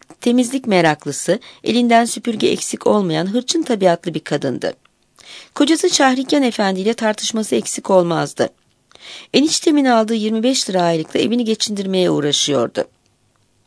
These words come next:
Biz de aynı evde misafir olarak bulununca geçim sıkıntıları artmıştı. Bu yüzden olsa gerek gelmemizden çok kısa bir süre sonra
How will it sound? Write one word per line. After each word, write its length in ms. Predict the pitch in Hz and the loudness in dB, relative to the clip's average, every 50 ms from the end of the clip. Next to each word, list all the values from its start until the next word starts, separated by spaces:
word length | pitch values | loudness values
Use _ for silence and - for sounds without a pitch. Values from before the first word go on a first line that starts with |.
| _ _ _ _ _ _ _ _ - - - - - - - _ - | _ _ _ _ _ _ _ _ -20 -20 -20 -20 -20 -20 -10 _ 0
Biz 180 | 302 311 294 | 0 0 2
de 100 | - 294 | 2 4
aynı 280 | - - 269 285 277 262 | 4 6 6 6 6 4
evde 440 | 220 214 202 208 202 208 202 208 - - | 4 2 2 0 0 2 2 0 0 -2
misafir 460 | 196 - - 208 202 196 196 - 277 | -6 -2 2 2 2 2 2 2 0
olarak 400 | 277 220 190 185 180 175 175 - | 2 4 4 4 4 4 2 0
bulununca 560 | 165 160 151 147 143 139 131 - - 233 285 - - - - - - | -2 0 0 0 -2 -4 -4 0 0 0 0 -2 -10 -20 -20 -10 -6
geçim 260 | 202 202 - - 233 | -4 -4 -2 -2 -4
sıkıntıları 600 | - - 185 - 180 160 156 160 156 180 202 - - | -4 -6 -6 -4 -4 -4 -4 -2 2 2 4 4 4
artmıştı. 640 | 180 165 - - 165 160 - - - - 123 - - _ _ _ _ _ _ _ _ _ _ _ _ _ _ _ _ - | 2 2 0 -4 -6 -4 -2 -4 -2 -2 -4 -6 -6 _ _ _ _ _ _ _ _ _ _ _ _ _ _ _ _ 4
Bu 80 | 349 359 | 6 6
yüzden 380 | 359 330 269 240 233 233 226 208 | 8 6 6 4 4 4 4 4
olsa 320 | 180 170 170 - - 151 | 4 2 2 0 -2 -2
gerek 340 | 147 147 139 156 202 - - | 0 2 2 0 0 2 4
gelmemizden 640 | 254 247 247 254 262 254 254 233 - 254 240 247 240 | 6 6 6 6 4 2 0 0 2 2 4 4 2
çok 220 | - 349 339 - | 0 -4 -6 -6
kısa 240 | - 220 - 220 190 | -6 -4 -2 -2 -2
bir 60 | 180 | -2
süre 280 | - - - 175 170 160 | -4 -4 0 0 0 0
sonra 480 | - - 156 147 143 143 151 185 226 | 0 0 -2 0 0 2 2 0 0